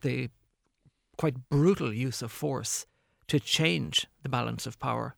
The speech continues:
on the ground in Syria, and is now announcing a withdrawal. But the withdrawal consists of, we don't know how many troops, we don't know quite how much air power is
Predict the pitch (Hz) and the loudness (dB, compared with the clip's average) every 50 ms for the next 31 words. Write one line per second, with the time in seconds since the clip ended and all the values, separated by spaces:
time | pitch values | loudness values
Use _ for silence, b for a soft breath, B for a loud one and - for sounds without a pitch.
0 | _ _ _ _ - 131 127 127 120 120 117 113 120 117 113 117 113 - 117 113 | _ _ _ _ -4 -2 -2 0 0 -2 -2 -2 -2 -4 -6 -6 -6 -6 -6 -6
1 | - 107 - 131 131 _ b b b b b b b b b b b - 151 156 | -6 -6 -6 -6 -8 _ b b b b b b b b b b b 0 2 2
2 | 147 156 147 - - 160 156 143 - 156 160 156 156 151 147 151 151 147 143 - | 2 2 0 0 0 0 0 2 2 0 0 2 2 2 2 2 0 0 -2 -2
3 | - 156 147 143 143 151 - - - 165 165 165 127 117 - 127 - 165 160 160 | -4 -2 -2 -2 -2 -2 -2 -2 -2 0 0 0 0 -2 -2 -4 -4 -2 -2 -2
4 | 156 - - - 190 196 190 180 - - 147 143 - - 147 139 - - - 123 | -4 -4 -2 0 0 2 0 0 -2 -4 -4 -4 -4 -4 -4 -4 -4 -6 -6 -8
5 | 120 123 139 139 151 160 165 156 156 147 143 127 - 147 143 135 127 - 147 165 | -8 -6 -2 0 2 2 2 2 0 0 0 -2 -2 -2 -2 -2 -2 0 0 0
6 | 151 143 131 127 120 120 - - - 214 233 208 - - - - - b b b | 0 0 0 0 -2 -4 -4 -2 2 2 2 2 0 -6 -10 -10 -10 b b b
7 | b b b 165 170 - 151 131 123 120 - - 151 127 123 - - - - - | b b b 2 2 4 4 0 0 0 -2 0 0 0 0 -2 -6 -10 -4 0
8 | 180 156 147 - - 143 143 135 135 - - - 143 139 135 143 - 143 143 139 | 2 2 2 2 0 -2 0 0 -2 -2 -4 -2 0 0 0 -2 -4 -4 -4 -4
9 | 139 139 139 - - | -4 -4 -6 -6 -10